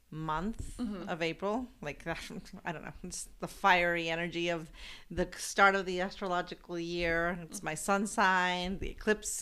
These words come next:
Speaker 2: Well, your birthday's tomorrow, yeah?
Speaker 1: Yes.
Speaker 2: Happy birthday.
Speaker 1: Thank you.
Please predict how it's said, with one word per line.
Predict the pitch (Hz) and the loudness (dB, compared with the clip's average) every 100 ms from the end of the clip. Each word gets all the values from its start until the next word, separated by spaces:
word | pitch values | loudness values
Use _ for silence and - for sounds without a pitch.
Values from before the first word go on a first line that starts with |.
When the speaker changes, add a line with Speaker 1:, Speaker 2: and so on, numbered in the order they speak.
| 202 | 4
Speaker 2:
Well, | 196 | 4
your | 196 | 4
birthday's | 254 494 571 480 - | 4 4 2 0 -2
tomorrow, | 359 415 554 349 214 | 0 2 4 6 4
yeah? | 196 208 330 554 | 6 8 8 6
Speaker 1:
Yes. | 175 165 165 220 - | 4 2 2 0 -2
Speaker 2:
Happy | 202 190 190 | -4 -2 -2
birthday. | 185 185 190 226 | -2 -4 -4 -4
Speaker 1:
Thank | 262 480 640 196 | -2 -2 -4 0
you. | 202 226 262 302 | 2 4 2 -2